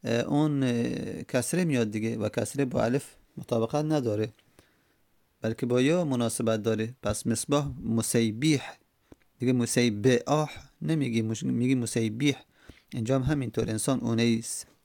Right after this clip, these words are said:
اونیسین، این، اه،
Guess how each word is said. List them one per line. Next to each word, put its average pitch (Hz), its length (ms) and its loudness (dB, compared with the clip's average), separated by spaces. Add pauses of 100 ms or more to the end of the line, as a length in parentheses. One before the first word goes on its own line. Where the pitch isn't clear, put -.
(840)
اونیسین، 123 760 2 (500)
این، 156 420 2
اه، 110 580 -2